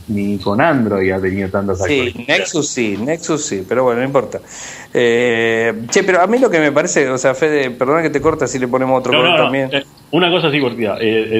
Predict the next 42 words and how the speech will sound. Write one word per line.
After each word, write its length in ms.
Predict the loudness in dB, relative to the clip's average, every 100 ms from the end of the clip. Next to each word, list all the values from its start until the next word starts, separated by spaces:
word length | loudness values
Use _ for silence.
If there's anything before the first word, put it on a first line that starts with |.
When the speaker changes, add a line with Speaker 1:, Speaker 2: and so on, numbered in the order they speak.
| 0
Speaker 1:
el 40 |
Speaker 2:
Dale, 200 | 0 2
Speaker 1:
tema, 140 | 0 0
Speaker 2:
dale. 200 | -2 0
Speaker 1:
la, 160 | 0 2
la, 80 | 0
el 160 | 2
gran 160 | 0 0
problema 300 | 0 0 0
del, 260 | 0 -2 -2
de 220 | -2 -2
esto 180 | 0 0
del 160 | 0
cuatro 320 | 0 0 0
S 280 | 0 0 0
es 140 | -2 2
que 280 | 2 2 2
hoy 220 | 2 2
en 80 | 0
Estados 340 | 2 0 0
Unidos, 300 | -4 -2 -2
por 100 | -2
ejemplo, 240 | -2 -2 -2
que 80 |
es 80 | -2
el 80 | -4
mercado 280 | -4 -2 -2
más 160 | -2 -4
importante 400 | -6 -2 -2 -2
que 100 | -4
tiene 240 | -4 -2
Apple, 240 | -2 -4 -2
Speaker 2:
Ujú. 160 | -2 -2 _ _
Speaker 1:
el, 960 | -2 0 0 0 0 0 -2 -2 -4 -8 -16 -12 -4
el 100 | 0
cuatro 260 | 2 2
S 140 | 0 0
es 80 | -2
un 120 | 0
teléfono 360 | 0 0 -2
recontra 540 | 0 0 0 0 2 0
popular 560 | -2 -2 0 0 -4